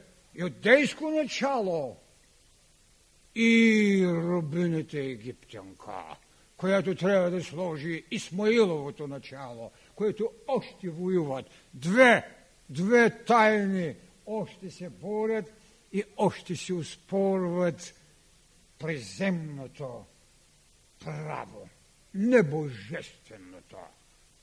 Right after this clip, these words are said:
Така, Авраам и Сара,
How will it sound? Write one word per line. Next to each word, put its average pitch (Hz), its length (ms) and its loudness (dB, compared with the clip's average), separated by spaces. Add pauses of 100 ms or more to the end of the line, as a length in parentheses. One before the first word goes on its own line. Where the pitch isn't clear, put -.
(200)
Така, 226 440 -6 (960)
Авраам 151 1400 0 (880)
и 139 40 -16
Сара, 107 1040 -10